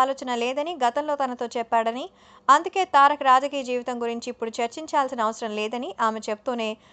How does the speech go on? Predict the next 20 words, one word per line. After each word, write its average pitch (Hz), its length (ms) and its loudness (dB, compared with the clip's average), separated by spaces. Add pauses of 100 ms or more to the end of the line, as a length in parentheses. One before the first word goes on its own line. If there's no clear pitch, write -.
(240)
మరి 349 200 10
ఆమె 330 120 6 (140)
ఎందుకు 370 260 -4
ఈ - 80 -2
వ్యాఖ్యలు 302 440 0
చేసిందా 269 400 -4
అని 254 180 -4
అందరికీ 240 340 -4
అనుమానం. 226 320 -2 (480)
కానీ 339 220 8 (100)
ఆమె 311 220 2
తాజా 320 340 6
వ్యాఖ్యల 294 320 4
వెనుక 277 180 -4 (240)
ఏదో 285 240 2
ఫ్యూచర్ 269 340 -4
ప్లాన్ 247 260 2
ఉందన్న 233 220 0 (100)
విషయం 294 320 -4
మాత్రం 240 240 -2